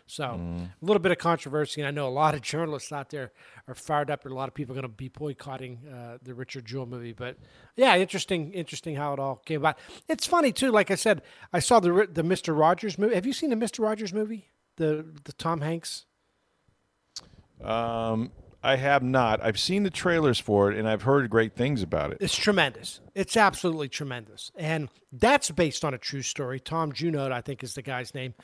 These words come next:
Speaker 1: who wrote the story for Esquire. Uh, and in the movie, they take a little bit of dramatic license. He even says, "Look, some of the things that happened in the movie did not happen in real life." But none of them make, none of them <laughs> accuse the guy of sleeping with somebody. You know, I,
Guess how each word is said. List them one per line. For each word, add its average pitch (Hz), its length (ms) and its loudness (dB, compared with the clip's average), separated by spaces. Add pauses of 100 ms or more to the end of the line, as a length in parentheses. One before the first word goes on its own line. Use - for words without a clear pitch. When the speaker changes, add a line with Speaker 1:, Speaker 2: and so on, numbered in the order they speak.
(180)
Speaker 1:
who 160 120 0
wrote 160 200 2
the 147 80 -6
story 151 260 0
for 147 180 -8
Esquire. 120 640 -6 (540)
Uh, 135 360 -6
and 190 160 0
in 233 140 4
the 202 60 6
movie, 202 280 6
they 185 100 6
take 190 260 -2
a 180 40 -4
little 175 180 0
bit 160 120 -2
of 156 60 -4
dramatic 160 440 0
license. 180 340 -2
He 226 160 -2
even 147 220 -2
says, 190 400 0
"Look, - 240 -6
some 180 180 2
of 156 60 -2
the 139 100 -4
things 156 340 -4
that 139 140 -6
happened 139 380 -6
in 131 60 -8
the 127 60 -10
movie 135 240 -4
did 131 300 -4
not 135 220 -2
happen 135 300 -6
in 123 100 -10
real 127 160 -6
life." 131 320 -8 (480)
But 214 100 6
none 277 220 4
of 175 80 0
them 165 180 4
make, 170 380 2 (400)
none 320 120 6
of 220 60 8
them 190 120 2
<laughs> 156 60 -4
accuse - 380 2
the 156 60 0
guy 165 180 4
of 135 100 -2
sleeping 226 440 0
with 110 100 -14
somebody. 113 480 -10
You 143 80 -8
know, 147 80 0
I, 202 240 4